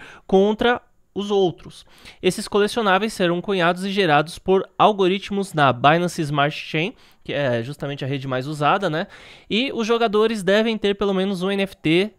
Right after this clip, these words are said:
do, da Zygar para criar ou aceitar uma batalha, luta contra os outros jogadores e provar, é, seus guerreiros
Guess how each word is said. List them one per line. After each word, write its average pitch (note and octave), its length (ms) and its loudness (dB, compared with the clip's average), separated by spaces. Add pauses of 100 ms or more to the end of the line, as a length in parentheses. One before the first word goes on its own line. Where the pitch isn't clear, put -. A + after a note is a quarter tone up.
do, C3 540 -2
da B2 120 0
Zygar D3+ 460 2 (240)
para F#3+ 180 4
criar G#3 540 0
ou G3 180 4
aceitar G3 520 2
uma F#3+ 160 0
batalha, E3+ 560 2 (120)
luta E3 300 2
contra D3+ 300 -2
os - 200 -6
outros D3+ 280 -4
jogadores G3 500 0
e B3 140 0
provar, G3+ 520 4 (240)
é, C#3+ 380 4
seus E3 180 -4
guerreiros E3+ 560 0